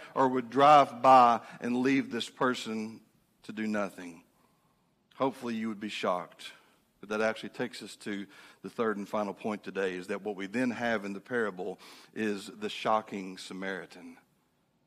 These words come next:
See, I think there's two levels of shock in this story. One is the shock that the priest and the Levite do nothing. But the second level of shock is that the Samaritan does something. Look at verse thirty-three. "But a Samaritan."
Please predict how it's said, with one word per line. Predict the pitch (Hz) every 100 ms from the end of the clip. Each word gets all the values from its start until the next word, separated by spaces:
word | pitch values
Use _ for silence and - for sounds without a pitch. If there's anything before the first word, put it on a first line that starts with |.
| _ _ _ _ _ -
See, | 120
I |
think | 139 120
there's | 117
two | - 156
levels | 151 147 139 127
of | 117
shock | 147 120 -
in | 104
this | 104
story. | - 110 110
One | 123 147 156
is | 127
the | 123
shock | - 147 143 -
that | 113
the |
priest | 117 147 147 -
and | 127
the |
Levite | 127 135 135 127
do | 127
nothing. | 123 123 110 87 92 - _ _ _ _ _ _ _ _ _ _ -
But | -
the | -
second | - 139 127
level | 120 123 110
of | 107
shock | - 117 117 117
is | 107
that | 101
the | 92
Samaritan | 95 110 110 113 110 110 98
does | 104 104 101 95 - - - - -
something. | - 110 90 90 101
Look | 110 131
at |
verse | 120 120 -
thirty-three. | 113 107 95 92 82 87 - _ _ _ _ _ _ - _ - 104
"But | 123 139 - - - - _ _
a | 120 123 120 117 113 110
Samaritan." | - - 104 98 87 76 85 80